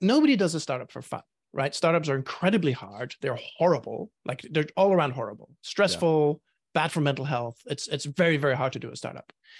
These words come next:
Speaker 1: And so there's a drive, there's a passion, there's a mission. Like, I look for that in the founders I work with, right? So if somebody doesn't have, like,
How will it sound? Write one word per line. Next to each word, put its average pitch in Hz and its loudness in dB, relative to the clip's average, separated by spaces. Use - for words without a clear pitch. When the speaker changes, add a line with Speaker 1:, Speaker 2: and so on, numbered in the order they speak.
Speaker 1:
And 185 2
so 240 6
there's 233 4
a 311 8
drive, 151 0
there's 139 -6
a 139 -2
passion, 131 -4
there's 123 -6
a 131 -2
mission. 135 -2
Like, - -8
I 165 0
look 220 0
for 196 0
that 139 2
in 139 -4
the 135 -4
founders 131 -4
I 120 -4
work 180 -2
with, - -14
right? 135 -2
So 151 -2
if 143 -2
somebody 185 2
doesn't 160 -2
have, 131 -6
like, 131 -6